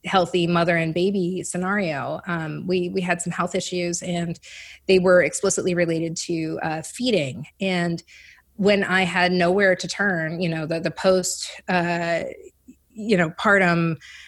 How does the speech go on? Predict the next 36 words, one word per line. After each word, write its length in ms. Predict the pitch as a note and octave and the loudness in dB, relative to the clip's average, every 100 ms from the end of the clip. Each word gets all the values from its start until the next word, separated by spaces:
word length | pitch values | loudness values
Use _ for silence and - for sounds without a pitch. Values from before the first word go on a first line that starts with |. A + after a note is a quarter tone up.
| _ _ _ _ _ _ A#3 - - | _ _ _ _ _ _ -20 -2 4
emotional 540 | G#3 G3+ G#3 A3 F#3+ | 6 6 4 2 0
state 260 | - G3 E3+ | 2 2 2
of 140 | D#3+ | 2
being 240 | G3 A3 | 2 4
a 60 | F#3+ | 4
new 140 | F#3 | 2
mom 500 | F3 E3 E3 E3 E3+ - | 2 0 -2 -4 -6 -4
and 180 | F3+ F#3 | -2 0
the, 140 | F3 | 0
the 180 | F3+ F3 | -2 2
overwhelm 640 | G#3 G#3+ G3+ F3+ E3+ E3 E3+ | 4 4 4 2 2 0 -2
of 180 | F3 F#3 | -2 2
being, 460 | F3+ E3+ E3 - | 2 4 2 2
being 220 | G3+ G3 | 2 4
a 40 | F#3 | 2
new 140 | F3+ | 0
parent, 540 | F3 - F#3 F3+ E3+ - | -2 -4 -2 -2 -6 -6
um, 260 | F#3 E3+ E3+ | -6 -4 -4
and 340 | F#3+ F#3 F3 E3+ - - - F#3+ | -4 -2 -2 -4 -12 -20 -12 -10
a 60 | |
parent 380 | - A3+ A3+ A3 | 0 4 4 2
who 200 | G3 F3+ - | 0 0 -2
couldn't 420 | A3+ A#3 G3+ - | 0 0 0 -4
feed 400 | - G#3 G#3+ F#3 | -4 -2 0 0
or, 260 | D#3+ E3+ F3 | 0 -2 -2
or 120 | F3 | -4
care 300 | - F#3+ F#3+ | -2 0 2
for 180 | - E3 | 0 -4
her 100 | D#3+ | -6
child, 580 | - G#3+ C#4 F3 D3+ - - - _ | -4 -2 0 -2 -4 -10 -18 -20 _
um, 400 | F#3+ E3 D#3+ D#3+ - | -2 0 -2 -6 -2
was 340 | G3+ G3 F#3+ - - | 2 2 0 -6 0
absolutely 540 | A#3+ D4+ E3+ E3 D#3+ | 0 0 -4 -4 -4
devastating 540 | E3 G3 C#4 E3 D#3 D#3 | -4 -4 -4 -4 -4 -4
and 100 | E3 | -4
heartbreaking. 640 | G3 A#3 F3+ F3 - - | -4 -4 -6 -8 -12 -14